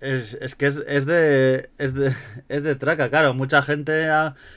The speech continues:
hay gente que ha puesto que a este Burger King ya no va a ir porque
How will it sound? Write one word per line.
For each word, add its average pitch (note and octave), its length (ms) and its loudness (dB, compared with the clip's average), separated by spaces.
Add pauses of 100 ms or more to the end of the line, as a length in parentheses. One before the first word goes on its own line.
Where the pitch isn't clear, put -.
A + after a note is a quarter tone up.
(140)
hay C3 120 -6
gente D3 300 -4
que D3+ 80 0
ha C#3 120 2
puesto D#3 320 -2
que C#3+ 80 -4
a B2+ 40 2
este C3+ 160 -4
Burger C#3 380 0
King D3 220 -4
ya B2+ 140 0
no C3+ 140 0
va C3 120 2
a C3 80 2
ir D#3+ 200 0
porque G#2+ 840 -4